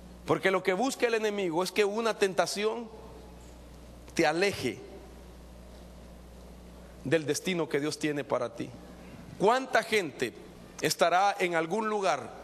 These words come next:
que no se logró levantar después de una caída que comenzó con una tentación en su vida?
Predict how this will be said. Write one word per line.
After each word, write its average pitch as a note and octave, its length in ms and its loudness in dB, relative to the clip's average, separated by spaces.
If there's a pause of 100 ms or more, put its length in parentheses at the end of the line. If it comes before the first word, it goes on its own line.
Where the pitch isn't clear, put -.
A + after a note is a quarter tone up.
(1500)
que F3 120 6
no F#3+ 100 2
se G3 580 0
logró E3+ 480 4
levantar G#3 640 4
después F#3 340 2
de F#3 100 4
una F#3+ 260 0
caída G#3+ 460 2
que F#3 140 0
comenzó D#3+ 560 0
con D3 200 0
una D3+ 200 -2
tentación C#3 520 -2
en - 100 -8
su - 140 -8
vida? A#2+ 260 -8